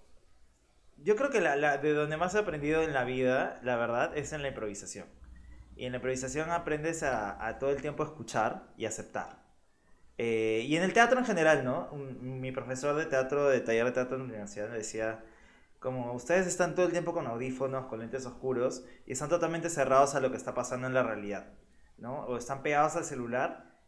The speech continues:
y no están escuchando lo que está pasando ahí. Están viendo las realidades alternativas y no están viendo la realidad actual, ¿no? Lo que te está pasando al lado, lo que puedes tocar. Bueno, ahora ni, no tocar tanto, pero, este, igual lo, lo que está sucediendo.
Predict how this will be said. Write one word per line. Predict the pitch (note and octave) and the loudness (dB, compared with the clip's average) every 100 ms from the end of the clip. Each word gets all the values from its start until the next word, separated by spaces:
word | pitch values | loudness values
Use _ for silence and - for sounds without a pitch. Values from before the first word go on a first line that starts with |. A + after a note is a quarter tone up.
| - | -14
y | C3+ | -8
no | C#3+ | -8
están | D3 D#3 | -4 -4
escuchando | D3+ D3+ C3+ C3+ C#3 | -4 -8 -8 -4 -4
lo | C#3 | -4
que | |
está | A#2 B2 | -4 -6
pasando | B2+ B2 B2 | -6 -6 -4
ahí. | G#2 G2+ | -4 -6
Están | G2+ C3+ C#3+ | -10 -8 -8
viendo | D3 D#3 D3+ D#3 - - | -2 0 0 -4 -14 -2
las | C3+ C#3 | 0 4
realidades | C3 C3 C#3+ D3+ | 4 6 6 6
alternativas | D#3+ D3 B2+ B2 C#3+ D3 E3 D3+ | 4 0 0 -4 0 2 2 0
y | |
no | C3+ | -4
están | B2+ C3+ | -4 -4
viendo | C3+ C#3 D3 | 0 2 4
la | C#3 | 4
realidad | A#2+ A2+ A#2 A#2+ B2+ B2+ - | 2 0 2 4 4 2 -6
actual, | B2 E3 G3+ C#3+ | -6 0 2 2
¿no? | C#3+ | -2
Lo | C#3+ | -2
que | C3 | -2
te | A#2 | -6
está | - | -4
pasando | C3+ C3+ C3+ | -4 -2 0
al | B2+ | 2
lado, | D3 D3 A#2+ | 4 4 4
lo | A2+ | -2
que | G#2+ | -4
puedes | A#2+ C3 C3 - - - - | 0 0 0 -10 -20 -20 -4
tocar. | B2+ C3 D#3 C#3 | -4 4 6 6
Bueno, | C#3 C3+ | 6 4
ahora | B2 C#3 | 4 2
ni, | C#3+ C3+ | 0 -6
no | B2+ C3 | -6 -4
tocar | C3+ C3 B2+ C#3 | -4 -4 0 0
tanto, | C#3+ D3+ D3+ C3 | 2 -2 -2 -4
pero, | B2+ A2 A2 - - - - C3+ | -4 -4 -4 -8 -20 -20 -10 -2
este, | C#3 C3 - C3 B2 | -2 -2 -2 -2 0
igual | B2 C#3 D#3 D#3+ | -2 0 2 4
lo, | C3+ | 0
lo | A#2 B2 | 0 -4
que | B2+ | -6
está | C3 | -8
sucediendo. | C3 D3 C3 C3+ D3 A#2+ A2+ | -10 -6 -2 0 0 -4 -10